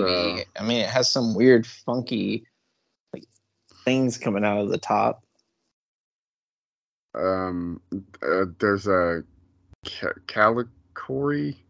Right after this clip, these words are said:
Speaker 1: uh, from Rebels. It's a, a f-,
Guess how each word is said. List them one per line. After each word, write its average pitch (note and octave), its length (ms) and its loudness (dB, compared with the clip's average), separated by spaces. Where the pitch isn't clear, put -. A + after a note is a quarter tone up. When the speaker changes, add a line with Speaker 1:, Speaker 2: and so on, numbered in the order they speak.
Speaker 1:
uh, F#2+ 400 8
from F2+ 720 -2
Rebels. F2 960 0
It's F2+ 260 -4
a, E2+ 500 4
a D#2+ 120 2
f-, - 180 -16